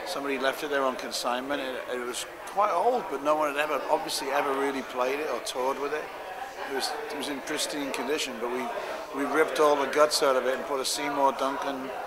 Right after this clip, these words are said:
some crazy Seymour Duncan pickup that had been, like, baked in clay and buried underground somewhere, you know, to make it look cool. But Andon told me it sounded really good, so I put that in, and we just, you know, he said, "What, do you use all the pickups?" I said, "No, I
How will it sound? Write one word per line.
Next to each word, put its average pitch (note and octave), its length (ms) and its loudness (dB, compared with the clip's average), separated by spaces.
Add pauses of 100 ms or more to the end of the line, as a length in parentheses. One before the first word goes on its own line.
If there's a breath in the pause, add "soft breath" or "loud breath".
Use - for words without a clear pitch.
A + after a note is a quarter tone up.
(460)
some - 180 -2
crazy D3+ 380 2
Seymour D3 380 4
Duncan D3 420 4
pickup D3+ 360 8
that C#3+ 120 4
had C#3+ 80 2
been, C#3+ 180 2
like, C3+ 160 6 (680)
baked D3 340 2
in D3 200 2
clay C#3+ 440 4
and C3 200 2
buried C#3 340 6
underground C3 880 4
somewhere, C3+ 540 0
you D3+ 80 0
know, B2 480 2
to C3+ 100 -2
make C#3 220 4
it C3 80 2 (100)
look C3+ 220 2
cool. C3+ 420 0
But A#2+ 160 -2 (680)
Andon D#3 320 6
told D3+ 220 4
me C#3+ 100 4
it C3 80 2
sounded D3+ 400 2
really D3+ 280 0
good, D#3+ 280 -2
so C#3 240 0
I C3 80 2
put C#3 300 0
that D3 220 6
in, D#3+ 80 0
and D3 120 -2
we C#3 80 -2
just, D3 260 -6 (160)
you F#3 60 -4
know, F3 60 2
he D3 80 -2
said, D3+ 120 0
"What, F3 160 0
do F3 60 -2
you E3+ 180 0
use F3+ 140 2
all F3 160 10
the E3 60 4
pickups?" F#3 400 4
I - 20 0
said, D#3 220 0
"No, D#3+ 100 6
I D3+ 100 8